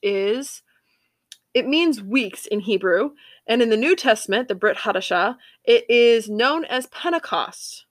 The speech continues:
which is Greek for fiftieth, because it occurs fifty days, or seven weeks and one day, after the Feast of First Fruits, which is Yom HaBikurim, which we actually did discuss.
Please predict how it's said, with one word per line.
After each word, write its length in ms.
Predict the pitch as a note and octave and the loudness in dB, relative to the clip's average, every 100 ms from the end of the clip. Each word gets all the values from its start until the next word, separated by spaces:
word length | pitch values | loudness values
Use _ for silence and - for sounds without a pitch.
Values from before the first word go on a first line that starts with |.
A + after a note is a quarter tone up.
| _ | _
which 220 | G3+ G#3 | -6 -4
is 160 | F#3+ | -6
Greek 420 | F#3+ C4 E4+ B3+ - | -6 -4 -2 -4 -10
for 460 | - _ G#3 G3 - _ _ _ _ | -20 _ 2 2 -2 _ _ _ _
fiftieth, 640 | E4 D#4+ - D#3+ - _ _ _ _ | -4 -4 -4 -6 -8 _ _ _ _
because 800 | G#3 - - G#4+ G#4+ B3+ A#3+ A#3+ | -16 -14 -6 0 2 4 2 0
it 100 | A#3 | -4
occurs 540 | B3 B3+ A#3 A3 A3 _ _ _ - | -2 0 2 2 -2 _ _ _ -6
fifty 380 | E4+ - D#4 | -4 -2 -4
days, 640 | C#4+ D#4 C#4 F3 G3 B3+ - _ _ _ | -2 -2 -2 -2 -6 -8 -20 _ _ _
or 100 | G#3 | -12
seven 400 | - C4 C#4 B3+ | -2 -2 0 -2
weeks 280 | B3 B3 - | -4 -6 -8
and 180 | F3+ E3+ | -10 -2
one 240 | G#3 C4+ | -2 0
day, 380 | G3 D#3 E3 - - _ _ | -2 -2 -2 -8 -20 _ _
after 340 | G3+ B3+ D#4+ E4 | 0 0 0 -4
the 120 | D#4 | -6
Feast 420 | - A3+ G#3+ - - | -6 -8 -8 -10 -4
of 140 | A#3+ | -4
First 400 | - C#4 C#4+ - | -2 -2 -2 -6
Fruits, 480 | - A#2+ - - - _ _ _ _ - | -6 -6 -6 -16 -18 _ _ _ _ -2
which 260 | G#3 - - | -2 -2 -6
is 300 | A3 G3+ F#3 | 0 0 0
Yom 400 | G#3+ A3+ A#3+ A#3+ - _ - | 0 2 2 0 -10 _ -4
HaBikurim, 840 | B3 A3 A3+ - A3 B3 F3 F#2+ _ - - | 0 0 -2 0 -2 0 -4 -8 _ -20 -6
which 200 | C4 B3+ | -4 2
we 160 | E4+ | 2
actually 240 | F4+ - G#3+ | 2 0 -4
did 280 | A3+ A#3 | 2 2
discuss. 640 | A#3+ C4 - G#3+ G#3+ A#3+ - | 2 -8 -4 2 2 2 -6